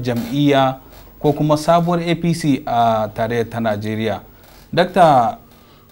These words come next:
eh, idan baka manta ba, mun yi magana akan wani irin kalubale ake fuskanta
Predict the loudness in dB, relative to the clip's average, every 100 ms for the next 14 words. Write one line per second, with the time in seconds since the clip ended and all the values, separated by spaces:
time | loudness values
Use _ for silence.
0 | _ _ -6 -2 0 0 -2 -4 -6 -16
1 | -20 _ -12 -4 0 0 0 0 0 2
2 | -2 0 0 2 4 4 4 2 0 -2
3 | -4 -2 -2 0 -2 -2 -2 -2 -2 -2
4 | -2 -2 -2 -4 -6 -8 -10 -10 -6 -6
5 | -4 -8